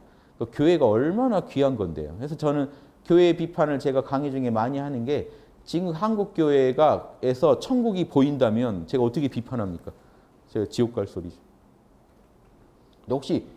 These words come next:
이름만 교회고 그 내면이 죄인들의 소굴이라면 그거는 지금 그렇게 해서 해결책이 안 나온다는 얘기를 드리는 거예요. 빛이 넘치는 것, 지혜와 사랑이 넘치는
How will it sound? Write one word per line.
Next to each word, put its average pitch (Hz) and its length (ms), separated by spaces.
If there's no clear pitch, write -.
이름만 175 480
교회고 135 560
그 - 120
내면이 143 800
죄인들의 170 760
소굴이라면 120 1000
그거는 123 520
지금 117 260
그렇게 143 300
해서 135 140
해결책이 143 480
안 101 180
나온다는 135 420
얘기를 92 220
드리는 78 340
거예요. 55 160
빛이 143 360
넘치는 107 520
것, 82 120
지혜와 127 600
사랑이 160 460
넘치는 104 680